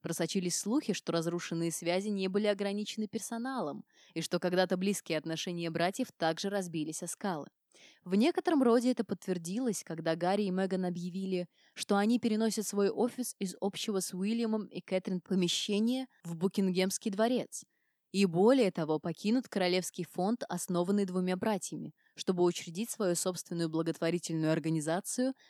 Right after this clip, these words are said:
Sussex Royal. У них будет свой пиар-директор и аккаунт в Instagram.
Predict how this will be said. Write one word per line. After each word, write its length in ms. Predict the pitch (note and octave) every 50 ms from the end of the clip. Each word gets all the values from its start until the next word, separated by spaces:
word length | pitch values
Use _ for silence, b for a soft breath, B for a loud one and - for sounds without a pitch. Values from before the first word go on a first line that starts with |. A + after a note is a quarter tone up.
| b b
Sussex 540 | - - - E3+ F3 F3 - G3+ - - -
Royal. 380 | A3 A3+ G#3+ E3+ D#3+ D3 - - - _ _ _ _ _ _ _ _ _ _ _ _ _ _ _
У 100 | - G3
них 220 | G3+ G#3 A3 A3 G#3
будет 220 | G#3+ G#3+ G#3+ G3+
свой 260 | - - G#3+ A3+ G#3+
пиар-директор 840 | G3+ - G3+ F#3 F3+ F3+ D#3 - D#3+ D#3 D#3+ D#3+ E3 - - - C#4 C4+
и 120 | - F3
аккаунт 460 | F#3 F3 D#3+ - - E3 E3 E3+ F3 -
в 40 | G3+
Instagram. 580 | G3 - - - F#3+ F#3 F3 E3+ D3 C3+ C#3+